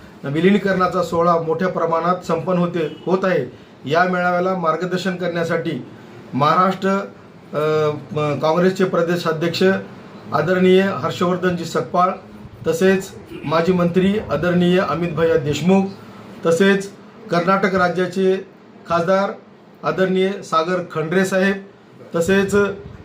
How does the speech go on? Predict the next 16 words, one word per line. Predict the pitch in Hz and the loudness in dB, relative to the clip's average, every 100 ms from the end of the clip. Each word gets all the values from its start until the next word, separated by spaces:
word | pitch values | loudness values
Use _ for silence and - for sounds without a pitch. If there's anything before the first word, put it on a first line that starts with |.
| 139 | -4
जैराबादचे | 170 185 214 190 190 196 | 2 4 4 2 0 -4
खासदार | 180 170 175 165 - - - - - | -2 -2 0 -2 -4 -14 -20 -20 -6
आदरणीय | 147 180 190 196 | -2 0 0 0
सुरेश | 190 185 180 185 - | 0 2 2 2 0
शेटकार | 165 196 185 | -2 0 -2
साहेब | 180 196 190 190 - - - - | 0 0 0 -4 -16 -20 -20 -8
आणि | 147 190 190 | -2 -2 -2
तसेच | 180 202 190 - - 160 160 - - | 0 2 2 0 -10 -10 -10 -14 -8
तेलंगणाचे | 180 185 202 196 196 190 202 202 214 - - - - 156 | 0 2 4 4 2 2 2 2 2 -6 -20 -20 -14 -2
माजी | 165 175 | 2 4
मंत्री | 196 185 196 196 - - - - - - - | 4 2 2 0 0 -8 -20 -20 -20 -20 -6
मोहम्मद | 160 175 202 190 | 0 4 4 4
अली | 190 196 202 180 | 2 0 -2 -4
शब्बीर | 175 160 196 | -4 0 0
साहब, | 185 185 196 196 - - - - - | 2 2 0 -2 -12 -20 -20 -10 -4
तसेच, | 170 202 196 - | 2 2 2 -4